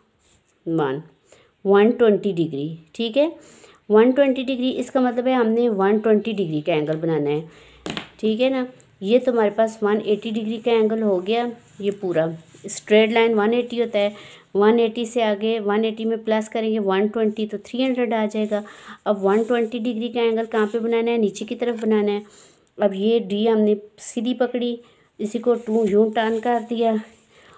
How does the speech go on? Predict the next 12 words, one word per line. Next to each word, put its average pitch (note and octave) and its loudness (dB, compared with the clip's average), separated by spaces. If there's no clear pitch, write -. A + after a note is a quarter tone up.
और G#3 4
इसका A#3 -2
ये A3 2
जो A3 -4
सेंटर G#3+ -2
है A3+ 0
इसको A3 -6
मिड G#3 2
पॉइंट A#3 -2
पे A#3+ -2
रखा, A3 -2
ये G#3+ 2